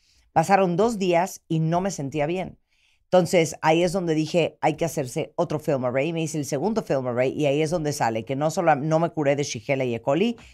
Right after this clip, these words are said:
sino que me salió el Clostridium por uso de antibiótico. Ahora, Paco me conoce muy bien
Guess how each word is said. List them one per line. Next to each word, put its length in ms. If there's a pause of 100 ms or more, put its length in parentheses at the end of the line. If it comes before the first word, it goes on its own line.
(120)
sino 300
que 80
me 120
salió 260
el 120
Clostridium 640
por 180
uso 220
de 100
antibiótico. 720 (380)
Ahora, 440 (460)
Paco 320
me 140
conoce 320
muy 180
bien 380